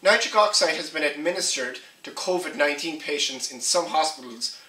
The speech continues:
around the world in recent months, and since the beginning of the covid nineteen pandemic, there has been a lot more focus on nitric oxide. But you can harness nitric oxide by learning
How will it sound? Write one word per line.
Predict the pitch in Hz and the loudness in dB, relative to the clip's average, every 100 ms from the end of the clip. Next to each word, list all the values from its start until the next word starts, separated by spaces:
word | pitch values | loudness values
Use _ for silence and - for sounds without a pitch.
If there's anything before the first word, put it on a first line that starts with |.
| - | -10
around | 139 147 143 | 4 4 4
the | 131 | 0
world | 131 143 147 - - | 0 4 4 2 -6
in | 135 | -8
recent | 147 156 - - | -4 -2 -2 0
months, | 131 302 - - - - - - - | 0 0 -4 -8 -10 -20 -20 -16 -12
and | 143 | -2
since | 143 214 214 - | 2 2 2 0
the | 175 | -4
beginning | 160 180 170 | 2 4 4
of | 151 | 0
the | 143 | -4
covid | - 151 139 | -8 -8 -2
nineteen | 139 135 143 123 | -2 -2 -6 -8
pandemic, | - 131 131 143 151 - - - - - - | -6 -4 -2 -2 -4 -8 -16 -20 -18 -20 -6
there | 143 | 0
has | 147 143 | 0 0
been | 143 | -2
a | |
lot | 143 156 165 147 | 2 6 6 4
more | 147 156 156 151 | -4 0 2 2
focus | - 151 143 120 113 - | 0 -4 -4 -4 -6 -6
on | 131 | -4
nitric | 127 123 - 123 | -2 -2 -4 -6
oxide. | 113 - - - - - - - - - - - - - - - _ | -8 -8 -10 -10 -14 -18 -20 -20 -14 -14 -14 -16 -18 -20 -20 -20 _
But | 147 156 | -8 -4
you | 170 220 | 2 2
can | 233 190 | 2 -2
harness | 175 185 175 156 147 - | 2 4 6 4 -2 -6
nitric | 143 147 147 - | 0 0 0 0
oxide | 143 135 135 127 | 0 0 -2 -2
by | 127 131 | 0 0
learning | 139 156 160 208 | 0 0 0 0